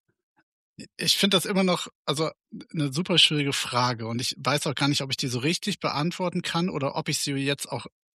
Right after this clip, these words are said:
so beantworte, wie du es dir vielleicht erhofft hast. Denn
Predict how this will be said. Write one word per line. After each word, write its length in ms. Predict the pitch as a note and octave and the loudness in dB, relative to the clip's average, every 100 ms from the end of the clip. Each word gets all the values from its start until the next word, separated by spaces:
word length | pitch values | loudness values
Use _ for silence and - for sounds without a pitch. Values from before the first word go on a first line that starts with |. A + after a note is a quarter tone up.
| _ | _
so 200 | C3+ C#3+ | -4 -2
beantworte, 460 | D3+ D3 D3 D3+ C3+ | 0 0 -2 -2 -2
wie 120 | C3 | -4
du 80 | C3+ | -4
es 80 | |
dir 140 | - C3+ | -4 -4
vielleicht 240 | C#3 B2+ | -4 -6
erhofft 440 | A#2 - A3 - - | -6 2 2 2 -2
hast. 320 | A2+ - - - - - - _ | -2 -2 -8 -16 -16 -16 -20 _
Denn 280 | C3 C#3+ D3 | -2 0 0